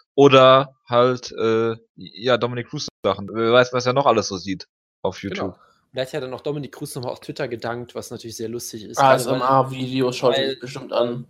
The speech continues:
Speaker 2: weil Korean Zombie, glaub ich, ungefähr alle drei Monate einmal Twitter benutzt, ja. Das heißt, seine letzten Tweets sind, wo er irgendwie B J Penn schreibt, "Hello" oder so. Einfach so, "Hallo, wo bist du?"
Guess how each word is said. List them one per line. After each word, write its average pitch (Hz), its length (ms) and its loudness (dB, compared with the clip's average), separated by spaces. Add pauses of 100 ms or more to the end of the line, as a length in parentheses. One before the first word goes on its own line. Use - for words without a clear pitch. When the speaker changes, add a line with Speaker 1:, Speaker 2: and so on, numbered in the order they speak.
(400)
Speaker 2:
weil 135 420 -2
Korean 143 300 -8
Zombie, 135 340 -6
glaub 127 220 -2
ich, - 100 -16
ungefähr 143 380 -8
alle 139 180 -4
drei 117 220 -6
Monate 131 480 -8
einmal 123 300 -6
Twitter 143 340 -8
benutzt, 104 480 -12
ja. 113 280 -6 (260)
Das - 120 -12
heißt, 135 180 -6
seine 117 140 -4
letzten 147 280 -4
Tweets - 340 -8
sind, 151 180 -6
wo 135 140 -2
er 135 120 0
irgendwie 143 260 -10
B 131 100 -14
J 131 200 -4
Penn 143 220 -8
schreibt, - 380 -10
"Hello" 143 640 -6
oder 175 180 -6
so. 202 360 -8 (160)
Einfach 135 200 -12
so, 120 160 -10
"Hallo, 151 300 -4
wo 120 80 -6
bist 139 220 -12
du?" 262 200 -10